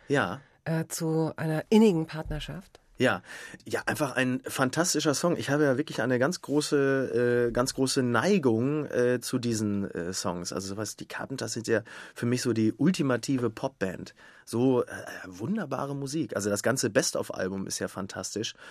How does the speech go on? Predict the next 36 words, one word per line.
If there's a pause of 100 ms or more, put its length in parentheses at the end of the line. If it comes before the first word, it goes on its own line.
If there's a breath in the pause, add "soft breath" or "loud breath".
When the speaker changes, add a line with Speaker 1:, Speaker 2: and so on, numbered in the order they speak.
(200 loud breath)
Speaker 1:
Und,
äh,
Karen
Carpenter,
die
ja
viel
zu
früh
verstorben
ist. (580 loud breath)
Ich
meine,
wie
geil
ist
das
denn?
Eine
Frau,
die
Schlagzeug
spielt (360)
und
so
singen
kann.
Speaker 2:
Sheila
E.
fällt
mir
da
nur
ein. (240)
Speaker 1:
Ah. (400)
Speaker 2:
Ne?